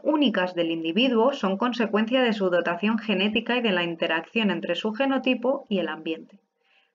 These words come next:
Debemos mencionar aquí el concepto de plasticidad neuronal, que es la capacidad que tienen las neuronas de experimentar cambios en su morfología y fisiología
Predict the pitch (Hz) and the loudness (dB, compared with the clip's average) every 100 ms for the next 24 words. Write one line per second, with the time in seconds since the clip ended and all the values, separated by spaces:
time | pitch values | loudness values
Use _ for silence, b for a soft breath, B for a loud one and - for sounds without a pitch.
0 | - 214 202 190 220 214 190 196 175 175 | -2 2 4 4 4 4 0 0 -2 0
1 | 190 214 311 302 - - 214 214 254 254 | 0 0 0 0 -4 0 0 2 0 0
2 | 208 214 240 202 190 180 175 - 196 196 | 0 0 2 2 2 0 0 -2 -4 0
3 | 180 185 220 233 180 165 160 156 156 - | 0 2 4 4 4 2 0 -4 -6 -2
4 | 202 214 214 180 180 185 180 190 185 220 | 2 2 2 0 0 0 0 0 0 0
5 | - 254 208 180 170 165 170 190 180 202 | 0 0 0 0 -2 -2 -2 0 0 2
6 | 240 269 220 214 196 185 175 175 196 196 | 2 2 0 0 -2 -2 -4 -4 -4 -4
7 | - 226 220 190 170 185 180 190 185 185 | -2 2 4 2 0 -4 -4 -4 0 0
8 | 180 - 190 175 175 233 262 269 269 208 | 0 2 2 2 2 2 4 2 2 0
9 | 208 185 170 165 - 190 156 | 2 2 2 0 2 2 0